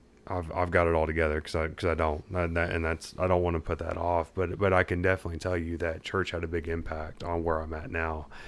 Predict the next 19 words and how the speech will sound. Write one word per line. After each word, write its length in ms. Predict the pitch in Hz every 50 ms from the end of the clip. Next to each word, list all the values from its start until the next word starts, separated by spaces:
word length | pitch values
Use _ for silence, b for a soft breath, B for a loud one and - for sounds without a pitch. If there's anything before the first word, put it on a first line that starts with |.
| B B B B B
Um, 520 | - 95 92 87 82 80 78 78 76 73 - - b b b b b
mentally, 320 | b 104 107 - - 101 92
physically, 540 | - - - 95 87 92 85 - 92 90 87
spiritually, 680 | 82 - - 95 92 90 85 - - - 95 87 82
all 260 | 80 85 90 92 90
of 60 | 85 82
those 220 | 82 82 80 -
things. 280 | - 82 82 82 85 85
Being 280 | - 101 98 92 85
in 180 | 95 104 101 98
church 300 | - - 85 80 - -
was 160 | 87 82 80
an 80 | 80 82
important 380 | 80 - 87 80 - 78 76
part 180 | - 76 78 78
of 60 | 85
that 200 | 90 - - -
for 120 | - - 87
me. 180 | 80 71 67